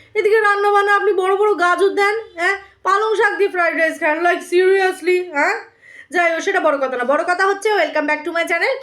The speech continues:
কেমন আছো তোমরা সবাই? আশা করি সবাই ভালো আছো, আমিও ভালো আছি। দিনের সেকেন্ড ভিডিও নিয়ে চলে আসলাম তোমাদের কাছে। ব্যাপারটা হচ্ছে এই যে ভাই বোনের একটা বন্ডিং খুব ভালো লাগে, কিন্তু খুবই ভালো লাগে দেখতে, খুবই,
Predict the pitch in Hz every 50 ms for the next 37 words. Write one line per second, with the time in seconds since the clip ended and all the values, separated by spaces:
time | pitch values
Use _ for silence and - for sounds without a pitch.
0 | - - _ _ - - 285 277 302 320 339 349 349 285 233 320 320 339 - 370
1 | 349 415 466 403 311 - 285 240 247 233 226 - 339 339 359 359 370 381 381 370
2 | 359 370 359 349 294 254 247 254 262 277 262 262 269 269 294 233 233 233 233 233
3 | 233 277 269 330 302 285 294 294 302 302 277 294 294 311 294 285 285 294 294 294
4 | 311 294 277 277 294 294 294 285 285 302 302 415 415 - _ _ _ _ _ _
5 | _ _ _ _ _ _ _ - _ _ _ _ _ - - - - - - -
6 | _ 226 311 349 - 440 480 453 494 466 415 285 - 320 330 381 - - - _
7 | _ - 370 403 453 494 453 392 339 277 262 269 262 320 349 381 381 403 415 415
8 | 440 440 403 415 - 440 370 285 285 285 294 311 294 254 190 - - - - -
9 | - - - - 247 269 262 262 233 196 180 180 175 180 170 156 143 - - _
10 | _ _ _ _ _ _ _ - _ _ - - 415 453 480 494 - - 302 294
11 | 302 302 285 220 - 156 151 - - 311 311 311 - 427 - - - 370 381 415
12 | 415 415 415